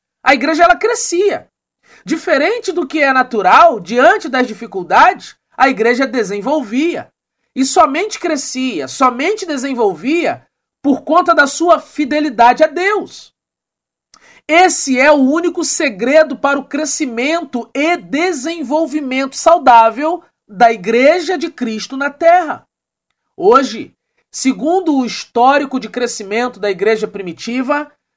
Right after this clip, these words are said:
nós vamos observar que os problemas aumentaram, mas isso não impossibilitou a igreja de continuar a crescer, de continuar a desenvolver a sua missão nessa terra.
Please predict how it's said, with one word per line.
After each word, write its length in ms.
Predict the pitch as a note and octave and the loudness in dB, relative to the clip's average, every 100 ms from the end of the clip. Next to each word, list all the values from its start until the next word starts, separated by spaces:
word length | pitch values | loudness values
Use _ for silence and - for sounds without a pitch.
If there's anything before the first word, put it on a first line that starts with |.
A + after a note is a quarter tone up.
| _ | _
nós 180 | C4+ C#4+ | -8 -4
vamos 240 | D#4+ F#4 D#4 | -2 -2 -4
observar 640 | D#4 - D4 A3+ C4+ D#4 | -4 -2 -2 4 4 4
que 100 | D#4 | 2
os 120 | D4 - | -6 -4
problemas 540 | C4 A#3+ C4 D4 C4 | -6 -2 -2 -2 0
aumentaram, 960 | C#4 D#4+ D4+ C#4 A3+ A#3+ C4 F3 A#2 _ _ _ _ _ _ | 0 -2 -8 2 6 6 6 2 -6 _ _ _ _ _ _
mas 320 | F#3+ G#3+ F#3+ E3 | -2 0 0 -4
isso 560 | C#4 D#4+ - F#4 F#4+ _ _ _ | -4 -4 -4 -4 -4 _ _ _
não 560 | G3 G#3+ A#3 D#4+ F4 D4+ | -16 -10 -2 2 4 2
impossibilitou 1300 | D#4 F4+ C#4 D4+ D4+ B3 B3 B3 - - A#3 B3 B3 | -4 -6 -4 -4 -4 -6 -4 -4 -6 -2 2 2 2
a 80 | |
igreja 720 | A#3+ F3 F#3+ A3+ B3 A#3+ B3+ B3+ _ _ | -2 -2 0 0 0 0 -2 -2 _ _
de 160 | - G#3+ | -12 -12
continuar 1040 | - C4 D4 E4 - D4 C#4 A3+ G#3+ G#3+ | -6 -4 -2 -4 -4 -8 -6 2 6 6
a 60 | A3 | 4
crescer, 800 | B3 B3 - - C4 C4 C4 _ _ _ | -2 -6 -6 -10 -4 -4 -6 _ _ _
de 140 | - A3 | -10 -10
continuar 1200 | - C#4+ E4+ G#4 - E4+ B3 G#3+ A#3+ D4+ - _ _ _ | -6 0 2 2 -4 -8 -4 2 4 4 0 _ _ _
a 140 | G#3+ A3+ | 2 2
desenvolver 1160 | F3 F#3+ E4 F#4 A#3+ D#4+ D4+ D4+ B3+ F#3+ B3+ | 0 -2 -2 -2 -4 -6 -4 -4 -4 -2 -2
a 80 | C4+ | -2
sua 260 | - C#4+ | -2 -6
missão 720 | C#4 D4 - C4+ D4 E4+ B3 D3+ | -6 -6 -6 -4 0 0 -4 -8
nessa 380 | E3 E3+ E3+ | -10 -6 -6
terra. 560 | D3 D3 C#3 C3+ C3 | -6 -4 -4 -4 -8